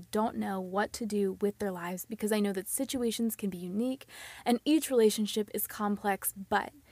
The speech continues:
this question is one I thought was so important to answer because it's a very common question, and it's one that Scripture actually talks directly about. So I am going to answer it by saying what I would encourage a friend of mine or family member with. So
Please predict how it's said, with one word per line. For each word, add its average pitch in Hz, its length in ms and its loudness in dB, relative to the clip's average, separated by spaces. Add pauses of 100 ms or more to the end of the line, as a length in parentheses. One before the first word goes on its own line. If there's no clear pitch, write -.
(200)
this 277 140 4
question 277 480 4
is 208 240 2
one 190 460 0
I 196 120 -2
thought - 300 -4
was 196 160 0
so 214 320 2
important 196 360 -6
to - 100 -14
answer 180 260 -8
because 202 260 -4
it's 202 160 0
a 208 60 0
very 202 460 4
common 196 440 2
question, 269 540 -2 (300)
and 254 100 6
it's 240 160 2
one 262 140 4
that 320 100 0
Scripture 220 320 -4
actually 208 380 -6
talks 196 320 -4
directly 190 320 -8
about. - 340 -8
So 202 560 2 (380)
I 254 360 6
am 240 120 4
going 208 240 2
to - 140 -6 (120)
answer 262 380 2
it 208 260 0 (220)
by 226 160 6
saying 226 480 4
what 202 140 2
I 208 120 -2
would 208 140 2
encourage 208 560 2
a 202 40 -2
friend 226 300 0
of 214 100 -4
mine 196 380 -2
or 185 100 -4
family 208 360 0
member 185 400 -2 (100)
with. - 320 -8
So 190 420 0